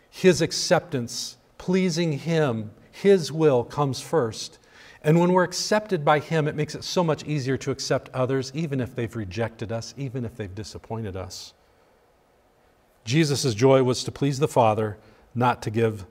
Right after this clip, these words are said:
something from people. So we've looked at two things in this message. We've looked at the servant's joy.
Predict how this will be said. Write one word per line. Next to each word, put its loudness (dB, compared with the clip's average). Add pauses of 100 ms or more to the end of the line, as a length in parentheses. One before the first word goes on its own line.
(120)
something -4 (300)
from -6
people. -8 (1800)
So 2
we've -2
looked 4
at 2 (720)
two 2
things 4
in 4
this 2
message. 4
We've 4
looked 4
at 2
the 2
servant's 4
joy. 0